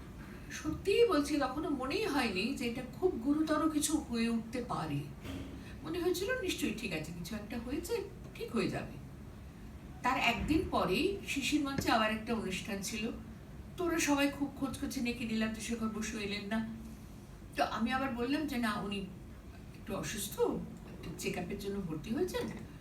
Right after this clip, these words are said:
সুস্থ হয়ে উঠবেন, সেই জন্য আজকে হয়তো আসতে পারেননি।" তখন তো সত্যি আমরা বুঝতে পারিনি যে এটা এত গুরুতর একটা দিকে যাচ্ছে। তারপরে তো খুব বেশি দিন সময় পাওয়া যায়নি।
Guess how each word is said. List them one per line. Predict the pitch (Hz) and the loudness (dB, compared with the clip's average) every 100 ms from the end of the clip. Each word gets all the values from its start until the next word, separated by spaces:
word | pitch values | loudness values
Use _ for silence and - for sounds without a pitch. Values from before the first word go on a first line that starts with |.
| - | -10
সুস্থ | - 285 - | -2 -2 0
হয়ে | 254 190 | 2 2
উঠবেন, | 165 139 127 117 | 2 0 -4 -4
সেই | - 135 | -4 -4
জন্য | 175 175 | -4 0
আজকে | - 233 - | 0 0 0
হয়তো | 220 185 - | 0 0 0
আসতে | 139 - 143 | 0 0 -2
পারেননি।" | - - - - - - - - - - - - - - - - - - | -4 -4 -4 -6 -6 -10 -12 -12 -12 -12 -14 -14 -12 -12 -12 -14 -12 -8
তখন | 226 254 | -6 -2
তো | - | -2
সত্যি | - 220 262 | -2 -4 -4
আমরা | 254 254 | -4 -4
বুঝতে | - - - 233 | -4 -6 -4 -4
পারিনি | - 175 220 220 139 - - - - - - 180 | 0 2 4 4 4 0 -4 -12 -14 -14 -10 -2
যে | |
এটা | 180 175 | 0 0
এত | - 156 160 | -4 -6 -4
গুরুতর | 185 208 208 - 220 226 | -6 -4 -6 0 2 4
একটা | 220 220 | 2 0
দিকে | 220 196 196 | -2 -2 -2
যাচ্ছে। | 165 139 143 - - 139 - - - 320 302 - - - - - - - - - - - - - - - - | 0 0 0 -4 -4 -4 -4 -6 -8 -6 -6 -6 -8 -10 -12 -12 -12 -12 -12 -12 -12 -10 -10 -10 -12 -10 -4
তারপরে | 175 220 226 | -4 -2 -4
তো | 262 | -4
খুব | - 247 214 | -6 -4 -2
বেশি | 185 - 233 | 0 0 0
দিন | 233 240 233 | -2 -2 -2
সময় | - 196 196 - | -4 -2 -2 -2
পাওয়া | 160 156 | -4 -2
যায়নি। | 160 147 151 151 139 | -2 0 0 0 -2